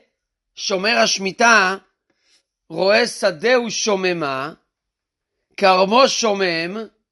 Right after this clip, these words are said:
ושותק. לא לפרק זמן של יום אחד, שבוע אחד, חודש אחד, אלא לפרק זמן של שנה שלמה. ומה קורה ביובל?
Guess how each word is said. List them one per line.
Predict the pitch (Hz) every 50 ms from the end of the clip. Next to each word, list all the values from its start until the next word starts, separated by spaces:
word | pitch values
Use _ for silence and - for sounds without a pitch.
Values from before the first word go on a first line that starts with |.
| _ _ _ _ _ _ _ _ _ _ _ _ _ -
ושותק. | 180 175 - 240 226 226 277 277 277 247 - - - - - _ _ _ _ _ _ _ _ _ _ _ _ _ _ _ _ _ _ _ _ _ _ _ _ _ _ _ _ -
לא | 175 175 208 254 277 294
לפרק | 302 302 - - 269 262 240 233 208 165
זמן | 156 143 170 202 220 220 214 214 202 185
של | - - 202 196
יום | 190 202 202 202 196 196
אחד, | 175 - - 190 190 180 175 170 143 135 131 - _ _ _ _ _ _ _
שבוע | - - - 185 175 165 214 226 220 214 196 196
אחד, | 180 - 190 190 180
חודש | 175 190 214 233 220 202 202 - - 196
אחד, | - 147 156 139 127 113 110 117 _ _ _ _ _ _ _ _ _ _ _ _ _ _ _ _ _ _ -
אלא | 160 151 165
לפרק | 165 165 160 - 202 220 226 240 220 180
זמן | 170 196 247 262 262 202
של | 156 220 202
שנה | 170 - 196 190 208 214 220
שלמה. | - - 226 233 226 233 226 190 147 120 - _ _ _ _ _ _ _ _ _ _ _ _ _ _ _ _ _ _
ומה | 170 175 185 208 220
קורה | 214 - 233 214 226 240
ביובל? | 214 202 220 214 202 190 170 151 180 175 170 175 180